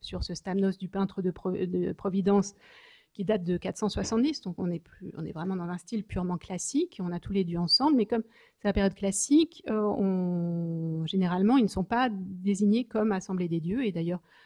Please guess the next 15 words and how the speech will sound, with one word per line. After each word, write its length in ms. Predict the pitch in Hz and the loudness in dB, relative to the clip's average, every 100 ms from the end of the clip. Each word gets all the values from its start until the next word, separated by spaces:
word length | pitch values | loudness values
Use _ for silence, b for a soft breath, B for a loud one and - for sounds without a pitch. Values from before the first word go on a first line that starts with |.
| b b - | b b -10
euh, 480 | 160 156 147 151 156 156 160 | -6 -6 -6 -8 -10 -14 -16
donc, 140 | 151 - 156 | -18 -16 -16
sur, 320 | - 180 - - | -16 -12 -10 -10
sur 180 | - 190 | -6 -4
la 80 | 170 | -2
Bise 160 | 170 | -4
d'Arcaille, 400 | 175 170 - 190 | -2 -4 -2 -4
c'est, 380 | 185 196 - - | -4 -6 -4 -6
c'est, 320 | 160 175 - 170 - | -8 -6 -4 -2 -2
ils 80 | - | -2
ne 60 | 170 | -4
sont 160 | 180 | -4
pas 100 | 170 | 0
désignés 320 | 202 185 196 185 | 2 6 6 4
ainsi, 440 | 190 - 277 | 0 6 6